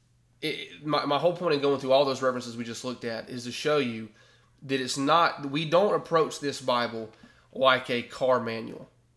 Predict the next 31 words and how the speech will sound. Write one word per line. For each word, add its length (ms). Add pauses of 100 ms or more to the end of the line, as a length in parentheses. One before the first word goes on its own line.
(680)
like 120
an 60
owner's 300
manual, 300 (580)
where 140
you 260
can 160
say, 340
"Okay, 320
I 60
need 160
to 80
learn 260
more 220
about 300
the 80
steering. 560
Okay, 560
let 120
me 100
look 180
at 100
the, 120 (160)
the 80
front. 440
Steering 460
is 100
on 160
page 300
four. 480
Okay, 300